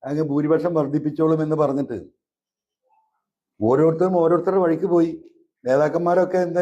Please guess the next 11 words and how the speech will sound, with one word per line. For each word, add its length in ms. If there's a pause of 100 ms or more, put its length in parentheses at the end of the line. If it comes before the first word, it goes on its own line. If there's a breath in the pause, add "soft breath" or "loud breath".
(120)
പറഞ്ഞ 200 (720 soft breath)
ഈ 20 (800)
എ 40 (100)
സി 140
റൂമിൽ 220
നിന്ന് 180
പുറത്തിറങ്ങിയിട്ടില്ല. 640 (1040)
അതൊരു 260
ദുരന്തമായില്ലേ 720
സത്യത്തില് 420 (480 soft breath)
ഈ, 20